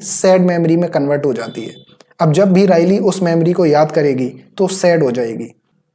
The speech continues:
इसलिए जॉय सैडनेस को मेमोरी बॉल्स को टच नहीं करने देती और सैडनेस को मेमोरी बॉल से दूर रखती है, especially कोर मेमोरी बॉल से, क्योंकि कोर मेमोरी ही है जिससे राइली की पर्सनैलिटी बनती है। और अगर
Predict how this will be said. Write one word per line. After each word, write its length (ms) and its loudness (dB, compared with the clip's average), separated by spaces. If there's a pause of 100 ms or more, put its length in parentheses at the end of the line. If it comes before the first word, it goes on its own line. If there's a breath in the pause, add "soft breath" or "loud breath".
(240)
इसलिए 300 4
जॉय 260 4
सैडनेस 460 0
को 120 -2
मेमोरी 320 0
बॉल्स 280 2
को 100 -4
टच 320 -2
नहीं 180 0
करने 280 -2
देती 280 -4
और 300 0
सैडनेस 480 0
को 140 -4
मेमोरी 300 0
बॉल 220 0
से 140 -2
दूर 360 2
रखती 320 -8
है, 180 -14 (500 soft breath)
especially 600 0 (140)
कोर 300 4
मेमोरी 380 0
बॉल 300 -4
से, 280 -12 (220)
क्योंकि 240 4
कोर 300 4
मेमोरी 420 2
ही 260 2
है 300 -2
जिससे 480 0 (100)
राइली 320 2
की 80 0
पर्सनैलिटी 600 0
बनती 360 -2
है। 260 -10
और 260 -2
अगर 360 0